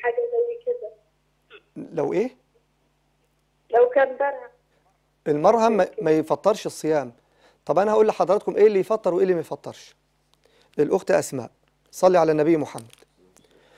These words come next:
Speaker 2: القطرة اختلف فيها العلماء، لكن الرأي الراجح إنها ما بتفطرش.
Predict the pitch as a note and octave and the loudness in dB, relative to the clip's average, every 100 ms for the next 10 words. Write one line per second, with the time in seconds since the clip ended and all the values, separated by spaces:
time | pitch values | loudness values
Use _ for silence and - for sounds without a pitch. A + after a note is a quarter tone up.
0 | _ _ D#3+ F#3 B3 A3+ A3+ - - - | _ _ -2 2 2 2 -4 -2 -4 2
1 | A3+ G3 A#3 G#3 F#3+ F3 E3+ E3+ E3 F3+ | 2 4 4 4 4 4 2 2 0 0
2 | E3+ A3 G3 G#3 G3+ F3 F#3 F3 D3 - | 2 4 4 4 0 -2 -2 -2 -4 -6
3 | C#3 C3+ B2 - - | -8 -8 -14 -18 -20